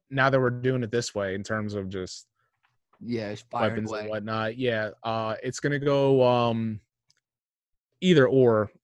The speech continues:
Speaker 1: order. It's gonna be John Taylor from the forty-niners
Speaker 2: Mm.
Speaker 1: and Drew, and Drew Pearson. Shout out South River. It's the town next door. <laughs>
Speaker 2: Drew Pearson's a good one. Yeah, I had him on here.
Speaker 1: Yeah, I felt bad he got left out of the Hall of Fame. Shit broke my heart.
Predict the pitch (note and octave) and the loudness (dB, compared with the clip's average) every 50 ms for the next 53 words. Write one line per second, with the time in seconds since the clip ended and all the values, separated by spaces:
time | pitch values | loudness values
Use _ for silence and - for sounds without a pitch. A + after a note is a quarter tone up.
0 | _ _ - - A#2+ A2+ G#2 G2+ G2 G2 - - - - - - C#3 C3 B2 B2 | _ _ -4 -2 -2 0 0 0 -2 -4 -6 -10 -14 -12 -4 -2 0 0 2 2
1 | B2 A#2+ A2+ A2+ A2+ - - G#2+ A#2 A#2+ B2 C#3 C#3+ - D#3 C#3 C#3 C3+ C3+ B2+ | 2 2 2 -2 -4 -10 -8 -2 0 2 2 2 2 4 4 6 6 4 2 2
2 | - C3+ B2 B2 A#2 - B2 B2 B2 B2 A#2 A2 G#2+ G#2 G2+ G2+ G2+ - - - | 0 -2 -2 -2 0 2 2 4 4 2 2 0 -2 -2 -4 -6 -8 -8 -10 -14
3 | - - _ _ _ - G#2 G#2+ G#2 G#2+ G#2 G2+ A2 A2+ A2+ A2 A2+ A2 G#2+ _ | -16 -20 _ _ _ -6 -6 -4 -4 -4 -4 -2 -4 -4 -2 -4 -4 -6 -6 _
4 | _ - C3 B2 B2 A2+ B2 C3+ B2+ - - B2 A#2 A2 - - G#2 G2+ G2+ G2 | _ -6 -4 -4 -2 -2 -2 -2 -2 -4 -4 -6 -6 -6 -8 -10 -12 -12 -14 -14
5 | G2 _ - - A#2 A2 A2+ A2 A2 G#2+ G2+ F#2 - - A2 G#2 G2+ G2 G2 G2+ | -16 _ -10 -6 -4 -4 -2 -2 -4 -4 -6 -6 -6 -4 -4 -4 -4 -6 -8 -8
6 | G2 F#2 F#2+ F#2 F2+ F#2 _ - - - A2+ G2 F#2+ F2+ - - - A2 G#2 G#2 | -8 -8 -10 -10 -12 -14 _ -18 -14 -12 -12 -12 -12 -14 -12 -10 -8 -8 -8 -8
7 | G2 G2+ - - - G#2 G2 F#2+ F#2 - _ - - - _ _ _ _ _ _ | -8 -10 -12 -14 -12 -12 -10 -10 -12 -12 _ -20 -20 -20 _ _ _ _ _ _
8 | _ _ _ _ _ - - - _ _ _ - - - - - _ - C#3 D3 | _ _ _ _ _ -20 -20 -20 _ _ _ -20 -20 -20 -20 -20 _ -6 -6 -2
9 | C#3 E3+ D#3+ D#3 D3+ - D#3 C#3+ C3 C3+ B2 B2+ B2 B2 B2 A#2+ A2+ A2 A#2+ A#2+ | 2 2 2 2 2 2 0 0 0 0 -2 -2 -4 -4 -6 -8 -8 -8 -8 -6
10 | A#2 A#2 A#2 A#2 A#2+ A#2+ A#2+ A#2 C3 A#2 A#2 A2+ A2+ A2+ A#2 G2+ F#2 G#2 B2+ - | -6 -4 -4 -4 -4 -4 -4 -4 -6 -6 -6 -6 -6 -6 -4 -2 0 0 4 6
11 | D#3 C#3+ C3 - C3+ C#3 C3+ C3+ B2+ B2+ B2+ C3 B2+ B2 _ - C3 B2 A#2+ A#2 | 6 6 8 6 6 6 6 6 6 6 6 6 4 2 _ 2 4 4 4 2
12 | A2 B2+ B2 A#2 - B2+ B2 A#2+ A2 G#2 G2 - A#2+ A2 A#2 A#2+ A2+ A2+ G#2+ - | 2 2 0 2 0 0 -2 0 -2 -6 -6 -6 -6 -8 -6 -6 -6 -6 -6 -6
13 | G#2 A2 A2+ A#2 G#2+ F#2+ | -8 -6 -6 -6 -6 -8